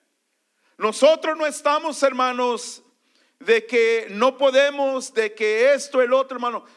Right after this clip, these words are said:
No, cuando estamos bajo el reino de Dios, hermano, tenemos todo lo que necesitamos.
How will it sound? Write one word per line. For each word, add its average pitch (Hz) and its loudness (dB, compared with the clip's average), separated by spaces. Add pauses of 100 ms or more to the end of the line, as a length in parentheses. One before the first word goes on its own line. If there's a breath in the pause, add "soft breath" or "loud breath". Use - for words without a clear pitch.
No, 277 -2
cuando 233 -4
estamos 294 0
bajo 254 0
el 208 -2
reino 294 0
de 254 0
Dios, 294 -4
hermano, 233 -4 (280 soft breath)
tenemos 233 -4
todo 262 4 (140 loud breath)
lo 185 0
que 175 -2
necesitamos. 151 -2